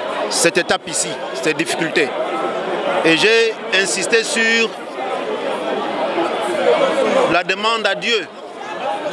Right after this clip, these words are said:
de donner à, au président de la République,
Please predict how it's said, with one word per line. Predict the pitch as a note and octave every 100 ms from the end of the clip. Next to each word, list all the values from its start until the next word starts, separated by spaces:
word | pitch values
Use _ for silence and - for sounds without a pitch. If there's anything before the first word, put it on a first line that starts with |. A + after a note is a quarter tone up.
| -
de | E3
donner | F#3+ G3 A3+ A3
à, | G#3 G3 G3 - G3
au | F3+
président | G#3 F#3 G3 A3+
de | G#3
la | G3+
République, | F#3+ G3 G#3+